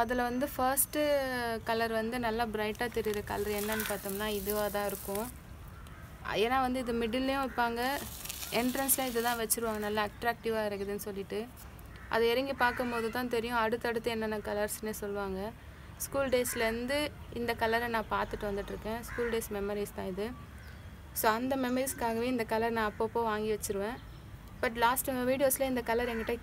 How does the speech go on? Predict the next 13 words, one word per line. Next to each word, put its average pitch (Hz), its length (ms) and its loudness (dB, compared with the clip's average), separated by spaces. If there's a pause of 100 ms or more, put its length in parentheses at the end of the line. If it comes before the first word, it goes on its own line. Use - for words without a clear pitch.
கிடைக்கல, 240 380 0 (100)
because 240 220 -2 (100)
அது 214 100 2 (100)
என்கிட்ட 208 240 0 (140)
கிடைக்காமனால 226 720 0
நான் 220 140 0
அதை 208 80 2 (100)
டெரஸ்ல 214 440 0
வைக்கல. 208 320 0 (1080)
நான் 214 160 2
already 240 320 2
சொன்ன 254 260 2
மாதிரி 226 260 0